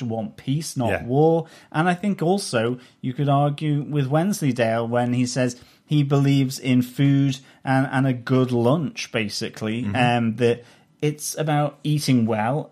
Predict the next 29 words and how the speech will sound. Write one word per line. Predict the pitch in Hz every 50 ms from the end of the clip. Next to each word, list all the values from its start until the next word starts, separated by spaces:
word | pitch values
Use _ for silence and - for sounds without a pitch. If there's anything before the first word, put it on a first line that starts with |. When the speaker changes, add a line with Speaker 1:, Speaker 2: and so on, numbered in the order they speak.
| _ _
Speaker 1:
and | - 131 135 131 -
eating | 131 123 117 - 151 147
healthily | 131 - - 139 165 202 196 - - 160 - - - - _
kind | - - - - -
of | - -
thing. | - - - - - 143
Speaker 2:
Well, | 117 123 123
yeah, | 113 135 139 131 110 107
and, | 110 110 107 -
and | 127 120 110 -
both | 139 147 151 147
of | 151 127
these | 131 127 107
are | 117
kind | 98 - 113 104
of | 92
references | 95 110 110 - - 107 - - 90 82
back | - - 98 107 110 -
to | - - 98 90
early | 90 90 90
on | 87 92 87
in | 87
the | 85
season | - - 101 101 87 95 92
as | 87 82 90
well. | 117 123 110 95
You | 82 80
know, | 85 87
Brian, | 73 - 101 110 127 123 98 95 95